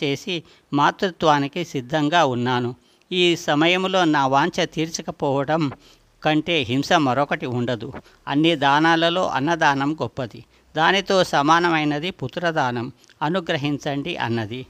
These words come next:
యయాతి మారు పలకలేదు. ఆమెను అనుగ్రహించాడు. కొంతకాలానికి శర్మిష్ఠ కుమారుని కన్నది. అది తెలుసుకున్న దేవయాని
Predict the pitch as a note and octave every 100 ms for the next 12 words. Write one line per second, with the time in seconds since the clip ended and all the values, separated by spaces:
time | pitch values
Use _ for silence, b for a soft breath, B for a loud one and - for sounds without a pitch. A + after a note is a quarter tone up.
0 | b b b D3 D3 D#3 D#3+ D#3 E3+ B2
1 | C3 D#3 C#3 A#2+ A#2+ B2+ A2+ G#2+ B2 -
2 | b b - E3 D#3+ D#3 E3 B2+ C3+ C#3+
3 | C#3+ B2 A#2+ C3+ A#2 A#2+ B2+ b b b
4 | F#3+ F#3+ F#3+ F#3 F3 F3+ F#3 F3+ F3 G3
5 | E3 D3 E3 D#3+ F#3+ E3+ D3 C#3 C#3 D3
6 | D3+ E3 B2+ A#2 A#2 A2 C3 - b b
7 | - G3 G3+ G3 F#3+ G3+ - G#3 F#3+ D3
8 | C#3+ D#3+ E3 D#3+ E3+ F#3+